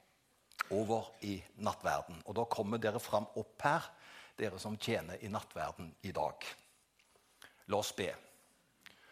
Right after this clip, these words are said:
Vår Far i himmelen, la navnet ditt helliges,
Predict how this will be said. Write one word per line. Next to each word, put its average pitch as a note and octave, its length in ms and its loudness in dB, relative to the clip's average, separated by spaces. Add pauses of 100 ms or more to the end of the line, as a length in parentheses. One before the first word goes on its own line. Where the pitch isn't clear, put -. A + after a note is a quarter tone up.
(440)
Vår B2 180 4
Far C3+ 540 10
i C3 140 6
himmelen, C#3 500 6 (680)
la A2 220 10
navnet A2+ 560 6
ditt A#2+ 260 0
helliges, A#2 720 0